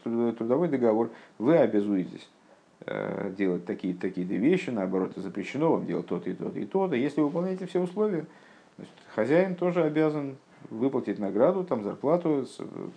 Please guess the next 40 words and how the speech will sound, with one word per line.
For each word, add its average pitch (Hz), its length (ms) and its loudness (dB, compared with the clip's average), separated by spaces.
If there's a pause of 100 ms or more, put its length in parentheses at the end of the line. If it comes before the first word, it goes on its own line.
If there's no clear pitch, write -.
(340)
обязан 95 380 0
вас 87 180 -4
содержать, 104 540 0
кормить, 156 520 -2
там, 107 260 -4
а, - 640 -6 (100)
а, - 100 -4
обувать, 107 460 -2
одевать. 120 400 -2 (1300)
Что-то 175 220 0
вроде 170 260 4
этого. 139 260 2 (300)
Так 123 180 2
вот, 151 220 8
э, 139 240 10 (140)
ну, 143 220 10
а 92 80 8
зачем 107 360 4
еще 107 300 4
раз 107 180 4
заключать 101 420 0
договор? 101 360 6
Там, 98 160 -6
если, 92 160 -8 (140)
э, 95 260 -2 (160)
когда 95 260 -2
человек 90 220 -2
поступает 156 360 0
на 135 80 2
работу, 101 320 2
он 90 100 -6
заключил 104 340 0
один 117 180 2
раз 143 160 0
договор, 95 380 2
расписался, 98 540 -6
там, 135 240 -4
э, 104 180 -2
договор, 95 440 -2
там, 92 180 -8